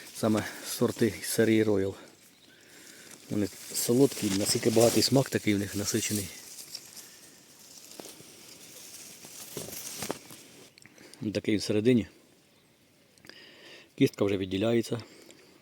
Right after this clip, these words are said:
Вже я знаю, що із серпня вже кісточка починає відді-, відділятися в персика. Вона не те, що відділяється, вона навіть в неї, вона в полості така вільна. По соку,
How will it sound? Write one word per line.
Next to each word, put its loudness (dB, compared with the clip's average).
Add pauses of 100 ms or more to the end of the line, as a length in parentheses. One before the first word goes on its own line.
Вже -2
я 4
знаю, 0
що -2 (680)
із -4
серпня 4
вже 0
кісточка -4
починає -4
відді-, -2
відділятися 2
в -12 (500)
персика. -8 (800)
Вона 0
не 0
те, 4
що -2
відділяється, 2
вона 0
навіть -2 (240)
в -8
неї, -6 (840)
вона 2
в 0
полості 4
така -2
вільна. 0 (4000)
По 0
соку, 2